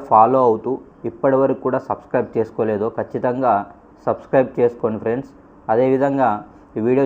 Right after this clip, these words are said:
చూస్తున్న ప్రతి ఒక్కరు కూడా లైక్ చేసే ప్రయత్నం చేయండి ఫ్రెండ్స్. లైక్ చేయడం వల్ల ఏంటంటే ఈ వీడియో ఎక్కువ మందికి రీచ్ అవుతుంది, దానివల్ల నాకు ఎక్కువ మోటివేషన్ అనేది లభిస్తుంది ఫ్రెండ్స్. ఈ రెండు చేసి నాకు సపోర్ట్ అనేది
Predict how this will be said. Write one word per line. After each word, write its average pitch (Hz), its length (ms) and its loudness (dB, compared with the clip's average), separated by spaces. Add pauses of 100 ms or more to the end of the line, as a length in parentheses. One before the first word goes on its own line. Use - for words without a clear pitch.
చూస్తున్న 135 280 -4 (100)
ప్రతి 123 200 -2 (100)
ఒక్కరు 135 360 -2
కూడా 123 180 0 (580)
లైక్ 123 260 0
చేసే 131 220 -2 (100)
ప్రయత్నం 110 420 -4
చేయండి 110 320 -4
ఫ్రెండ్స్. 123 240 -6 (200)
లైక్ 117 240 -4
చేయడం 123 260 -2
వల్ల 117 260 -2
ఏంటంటే 107 380 -4 (460)
ఈ 113 80 0
వీడియో 131 280 2 (120)
ఎక్కువ 135 220 -2
మందికి 127 360 -2 (100)
రీచ్ 117 300 -2
అవుతుంది, 110 400 -4 (480)
దానివల్ల 117 380 0 (440)
నాకు 107 180 -6
ఎక్కువ 117 220 -2 (120)
మోటివేషన్ 117 500 -4
అనేది 107 260 -8
లభిస్తుంది 104 480 -8
ఫ్రెండ్స్. 120 260 -6 (360)
ఈ 120 80 0
రెండు 131 300 0 (160)
చేసి 123 320 -2 (160)
నాకు 113 200 -4 (120)
సపోర్ట్ 117 400 -4
అనేది 117 360 -4